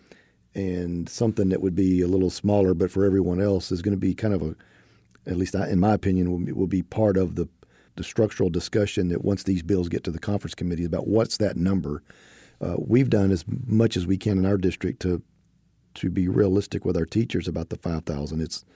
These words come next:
it's only been passed by the Senate. The House is not taking it up. If anything comes from it, it'll be in conference committee. But at the same time, making them aware that the state's attempting to do something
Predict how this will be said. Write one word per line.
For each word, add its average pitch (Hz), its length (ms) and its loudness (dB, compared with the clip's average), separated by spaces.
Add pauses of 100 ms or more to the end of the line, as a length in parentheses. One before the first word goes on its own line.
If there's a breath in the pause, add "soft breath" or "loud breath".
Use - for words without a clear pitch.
(340 soft breath)
it's - 160 -4
only 107 140 4
been 107 160 4
passed 104 280 0
by 92 120 2
the 82 100 -4
Senate. 87 340 -2 (640 soft breath)
The 82 80 -4
House 104 300 0
is 87 100 -2
not 110 200 2
taking 87 300 0
it 76 120 -2
up. 98 180 -2 (380)
If - 240 -6
anything 107 400 2
comes 87 280 -4
from 90 220 -2
it, 92 80 2
it'll 85 140 -2
be 90 140 2
in 87 100 -2
conference - 400 -8
committee. 78 360 -4 (160)
But 104 120 -4
at 101 60 -10
the - 80 -8
same 90 260 -2
time, 107 420 0 (880)
making 113 260 2
them 101 120 2
aware 95 240 6
that 92 180 2 (440 soft breath)
the - 60 -4
state's 117 340 2
attempting 92 380 -2
to 82 80 -2
do 85 120 -2
something 80 500 -4